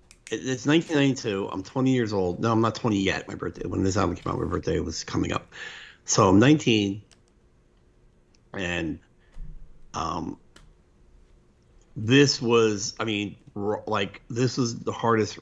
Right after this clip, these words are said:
rock and roll album I had listened to, because it was so, like, Def Leppard, Motley Crue, Poison, all those guys I listened to in the eighties, they were, they were, they were hard, harder rock, but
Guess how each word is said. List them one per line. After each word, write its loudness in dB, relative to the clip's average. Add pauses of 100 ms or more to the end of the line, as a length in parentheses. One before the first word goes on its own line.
rock -4
and -2
roll 0
album -2
I -4
had -6
listened -6
to, -6
because -2 (640)
it 6
was 4
so, 0
like, 0 (1120)
Def 0
Leppard, -2
Motley -6
Crue, -6
Poison, -2
all 0
those 2
guys 0
I -2
listened -4
to -4
in -4
the -
eighties, -2
they 4
were, 4 (1300)
they 4
were, 4 (120)
they 0
were 2
hard, 2
harder -2
rock, 0 (1300)
but -2